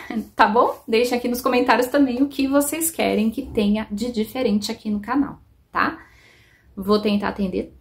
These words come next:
todas. Vamos ver se eu consigo encaixar de novo tudo isso na minha rotina, que tá bem maluca, tá? Bom, eu espero que todos vocês estejam muito bem. Por aqui está tudo super bem, graças a Deus.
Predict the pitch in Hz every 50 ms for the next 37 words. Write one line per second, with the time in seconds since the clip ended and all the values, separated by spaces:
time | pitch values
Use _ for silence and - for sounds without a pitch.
0 | _ _ - 233 185 160 151 151 - 151 156 160 170 175 175 185 190 185 185 185
1 | 185 185 - - 190 - 185 185 190 - - 262 262 262 240 214 208 202 214 208
2 | 208 202 - - - - 208 202 214 226 233 220 208 202 262 277 277 254 240 240
3 | 247 262 269 269 262 262 277 277 - 285 262 240 247 240 247 240 - 247 240 240
4 | 240 233 233 233 233 254 262 254 - - 214 214 220 214 - 214 - - 226 233
5 | 214 196 208 208 214 208 208 226 233 202 170 165 - - - 160 - - _ _
6 | _ - - _ _ _ 214 202 262 - - - - - - - - - - -
7 | _ - _ _ _ _ _ _ - _ _ _ 349 359 302 262 254 277 392 427
8 | 480 480 - - 285 277 262 269 - 262 - 254 233 214 208 208 214 226 226 -
9 | 233 220 208 214 208 - - 233 220 220 233 262 269 294 262 220 202 202 202 202
10 | - - - 196 190 175 165 165 170 - _ _ _ 269 254 240 240 233 - -
11 | 262 254 - - 247 240 - - 277 - - 277 277 285 - - _ _ - -
12 | - - - - 320 302 277 - - 294 285 247 233 220 214 208 196 196 202 202
13 | - 214 202 202 214 208 196 180 175 165 165 190 226 - - - - - -